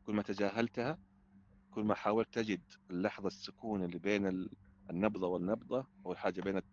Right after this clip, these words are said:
الشهيق والزفير، بعدين بين ال-، ال-، النبضة القلب والنبضة الثانية اللي بعدها، هتلاقي في لحظة سكون أخرى، هتبدأ تتوسع، تتوسع.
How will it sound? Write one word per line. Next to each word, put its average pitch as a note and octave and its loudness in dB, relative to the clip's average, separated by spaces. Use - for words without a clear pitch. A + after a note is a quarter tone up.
الشهيق F#2+ -6
والزفير، F2+ -4
بعدين F#2+ 2
بين F#2 0
ال-، F#2 -2
ال-، - -4
النبضة F#2 0
القلب F#2 -4
والنبضة F2+ -2
الثانية G2 0
اللي F2 -6
بعدها، G#2 -2
هتلاقي G2+ 2
في F#2+ -6
لحظة F#2+ -2
سكون - -8
أخرى، A#2 -4
هتبدأ G#2 -2
تتوسع، G2 -4
تتوسع. A2 -4